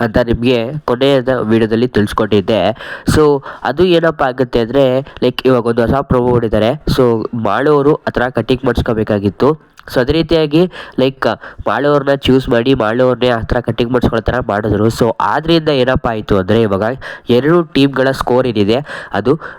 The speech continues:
ಡ್ರಾ ಆಯ್ತು ವೀಕ್ಷಕರೇ. So ಈಗ ಒಂದು ಟ್ವಿಸ್ಟ್ ಕೊಡ್ತಾರೆ Bigg Boss. ಏನಪ್ಪ ಆ ಟ್ವಿಸ್ಟು ಅಂದ್ರೆ, ಎರಡು ಟೀಮ್‌ಗಳಿಂದ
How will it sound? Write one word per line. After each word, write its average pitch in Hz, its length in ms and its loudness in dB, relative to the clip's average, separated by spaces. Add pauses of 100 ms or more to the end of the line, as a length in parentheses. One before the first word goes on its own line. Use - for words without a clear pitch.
ಡ್ರಾ 120 140 0
ಆಯ್ತು 110 320 -2
ವೀಕ್ಷಕರೇ. 101 540 -2 (240)
So - 300 0
ಈಗ 160 320 0 (300)
ಒಂದು 120 240 0
ಟ್ವಿಸ್ಟ್ 123 300 0
ಕೊಡ್ತಾರೆ 110 360 -2
Bigg 98 260 -2
Boss. 95 280 -2 (140)
ಏನಪ್ಪ 160 400 0
ಆ 139 100 -2
ಟ್ವಿಸ್ಟು 120 460 0
ಅಂದ್ರೆ, 98 260 0 (220)
ಎರಡು 143 360 2
ಟೀಮ್‌ಗಳಿಂದ 135 640 0